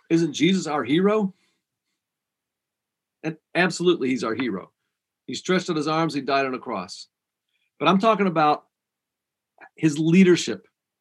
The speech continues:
his leadership posture, his leadership style, how he interacted with his followers. He was a hero maker. All right, what does it look like? Let me get real kind of, I wanna get really practical 'cause I want you to make sure you leave with some really good stuff.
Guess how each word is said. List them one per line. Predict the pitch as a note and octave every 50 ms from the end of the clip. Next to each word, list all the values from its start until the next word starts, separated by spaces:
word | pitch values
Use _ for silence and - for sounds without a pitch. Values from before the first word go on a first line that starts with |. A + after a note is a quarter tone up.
| _ _ _ -
his | D#3+ D3+
leadership | D#3 E3 F#3 G3 G3 F#3+ - F#3 E3+ -
posture, | - D#3+ E3 D#3 D3 - - D3
his | C#3 A2 C3
leadership | D#3 E3 E3+ D#3+ - D#3+ C3+
style, | - - - D#3 C#3+ C3 B2
how | B2 C#3+ F3+ F#3+ F#3+
he | F3+ F3
interacted | F3+ E3 D#3+ D#3+ D#3+ D#3+ D#3 D3+ C#3+ C3+
with | C3 C3
his | C3+ A#2+
followers. | - - C#3 C#3+ C#3 C3+ A#2+ G#2 F#2+ G2 G2 - _ _ _ _ _ _ _
He | _ - F3+ F#3+
was | F#3 D#3+ D#3+ D3+ C#3
a | D3
hero | A#2+ C3+ C#3+ C#3 C#3 B2+
maker. | A#2 A#2 A2+ G#2 - F#2+ F2 - _ _ _ _ _ _ _ _ _ _ _ _ _ _ _ _ _ _ _ _ _ _
All | D3+ D3+
right, | C#3+ -
what | D#3+ E3+ A#3
does | C#4 C4 A3
it | G#3+
look | F3+ F3 F3+ F3+ -
like? | C3+ A#2 G#2+
Let | E3+ A3
me | A#3+
get | G3 G#3 G3 F3+
real | F3+ F#3 F3+ E3
kind | - F3 D#3
of, | C#3 C3 - _ _ _ _
I | -
wanna | F#3+ A3 A3 F3
get | F3 D3+
really | E3 D#3+ F3+ F3+ E3
practical | E3+ - D#3+ D#3+ D#3 D3+ - D3 C#3
'cause | D3 C#3+
I | D3
want | E3 G3 G3
you | F#3+ F3
to | D#3+
make | D#3+ D#3+
sure | - - E3
you | D3 C#3+ C#3
leave | D3 D#3 D#3
with | C#3 B2
some | - C3+
really | C#3+ D3+ C#3 C3+
good | C#3+ C#3 -
stuff. | - - C#3+ B2+ -